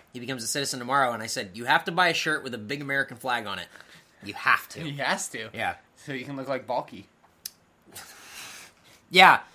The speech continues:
Speaker 1: Hey, guys, when you become American, you have to look like Balky.
Speaker 2: <laughs> How many people are gonna get that reference?
Speaker 1: About four.
Speaker 2: You're too, you're all, you're all too young for it.
Speaker 1: Yep.
Speaker 2: You, you
Speaker 1: I,
Speaker 2: guys don't
Speaker 1: I,
Speaker 2: even
Speaker 1: we're
Speaker 2: know.
Speaker 1: almost too young for it.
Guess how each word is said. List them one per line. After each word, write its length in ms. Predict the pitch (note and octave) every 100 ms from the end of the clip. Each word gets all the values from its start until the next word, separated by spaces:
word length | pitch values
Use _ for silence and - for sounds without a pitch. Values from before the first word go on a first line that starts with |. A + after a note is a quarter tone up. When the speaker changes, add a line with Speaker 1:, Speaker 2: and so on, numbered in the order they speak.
| -
Speaker 1:
Hey, 120 | G3+
guys, 280 | G#3 G#3 G#3
when 100 | F#3+
you 80 | G#3
become 300 | G#3+ - G#3+
American, 600 | G3 E3 F#3 F#3 G#3 G#3
you 120 | E3+
have 140 | E3+ E3+
to 60 |
look 100 | F#3+
like 220 | F#3 C#3+ G#2
Balky. 440 | C3+ D#3+ A2 D#2+ _ _ _ - - - -
Speaker 2:
<laughs> 720 | - _ _ _ - A#3 G3
How 140 | F3 E3+
many 280 | E3+ E3
people 400 | C#3 D#3+ C#3+ C#3
are 100 | C3
gonna 180 | A#2+ A2+
get 300 | G2+ A#2 A2+
that 200 | A#2 G#2
reference? 960 | F#2 G#2 - A#2+ - G#3 - - - - _ -
Speaker 1:
About 260 | F#3+ F3 -
four. 340 | E3+ F3+ F3+ - - - G3
Speaker 2:
You're 100 | F#3+ F#3+
too, 140 | A#3
you're 280 | G#3 E3 F#3
all, 120 | F3+ E3
you're 140 | F3
all 100 | E3
too 120 | -
young 220 | C3 A#2 A2+ -
for 200 | B2 A#2+
it. 140 | A2+ -
Speaker 1:
Yep. 300 | D#3+ - -
Speaker 2:
You, 160 | C#3 C#3
you 80 | -
Speaker 1:
I, 200 | A2 B2+
Speaker 2:
guys 60 | B2
don't 100 | B2+
Speaker 1:
I, 20 |
Speaker 2:
even 60 | C#3
Speaker 1:
we're 180 | F3+ A#3+
Speaker 2:
know. 60 | C#3+
Speaker 1:
almost 360 | C3+ B2 -
too 100 | C#3
young 260 | B2 A2+ A2+
for 220 | A2+ G#2
it. 100 | G2+